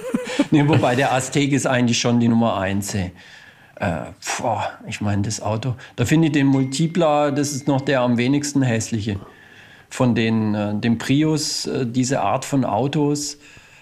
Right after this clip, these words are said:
ähm, ganz schwierig. Aber du, das ist jetzt echt gar nicht so einfach gerade.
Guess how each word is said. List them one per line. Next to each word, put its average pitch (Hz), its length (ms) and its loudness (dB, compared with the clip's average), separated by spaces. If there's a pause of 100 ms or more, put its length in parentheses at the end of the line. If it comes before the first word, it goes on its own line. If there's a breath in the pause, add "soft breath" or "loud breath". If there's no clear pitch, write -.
(120)
ähm, 120 680 0
ganz - 300 -2
schwierig. 143 600 -2 (540 soft breath)
Aber 113 140 0
du, 151 300 0
das 165 260 0
ist 127 120 -2
jetzt - 240 -2
echt 135 180 -4
gar 127 140 0
nicht 143 140 0
so 135 100 -2
einfach 180 420 0
gerade. 123 360 0